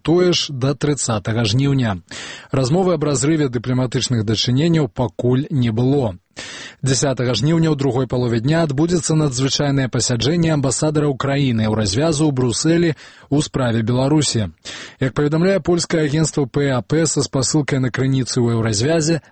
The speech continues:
на ім будзе выпрацаваны адказ Брусэлю на рашэнне беларускага рэжыму аб высылцы з Менску супрацоўнікаў амбасады Швецыі.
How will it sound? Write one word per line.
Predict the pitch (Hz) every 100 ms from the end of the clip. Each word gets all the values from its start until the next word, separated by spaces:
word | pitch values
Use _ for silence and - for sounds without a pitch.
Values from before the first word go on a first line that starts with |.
| -
на | 135
ім | 160 185
будзе | 175 147
выпрацаваны | 139 156 156 - 143 139 135
адказ | 127 - 131 110
Брусэлю | 110 113 101 - 165 165
на | 147 127
рашэнне | 110 - 139 143
беларускага | 135 123 123 127 113 - 117 117
рэжыму | 110 110 156 160 - - _
аб | 131 117
высылцы | 139 151 160 - 147
з | 113
Менску | 123 135 - 131
супрацоўнікаў | 127 120 107 123 127 123 135 135 -
амбасады | 120 120 120 113 98 104
Швецыі. | - 131 131 - 117 98